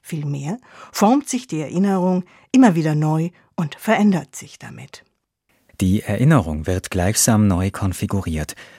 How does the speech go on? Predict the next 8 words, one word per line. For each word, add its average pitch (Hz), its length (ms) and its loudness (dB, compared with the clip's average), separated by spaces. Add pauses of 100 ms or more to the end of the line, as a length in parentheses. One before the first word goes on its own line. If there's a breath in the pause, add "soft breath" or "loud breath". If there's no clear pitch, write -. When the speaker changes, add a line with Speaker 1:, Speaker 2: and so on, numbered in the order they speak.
(120)
Speaker 2:
durch - 160 -6
das - 180 -2
seitdem 87 380 0
Erlebte, 104 560 -2 (140)
durch 80 160 -4
den 78 240 -4
aktuellen 90 560 -4
Kontext, 107 560 -2